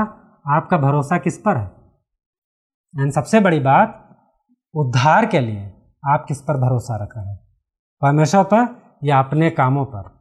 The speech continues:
परमेश्वर पर भरोसा कीजिए, क्योंकि वही हमें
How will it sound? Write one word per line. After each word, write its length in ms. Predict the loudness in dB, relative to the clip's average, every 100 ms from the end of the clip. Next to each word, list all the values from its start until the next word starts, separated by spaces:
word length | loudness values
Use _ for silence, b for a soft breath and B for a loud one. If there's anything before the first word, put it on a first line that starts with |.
| _ _ _ _ _ _ _ _ _ 0
परमेश्वर 360 | 2 4 2
पर 120 | 2 2
भरोसा 360 | 2 2 2
कीजिए, 380 | 0 0 2 2
क्योंकि 320 | 2 0 0
वही 320 | 2 4 6
हमें 500 | 4 4 2 0 b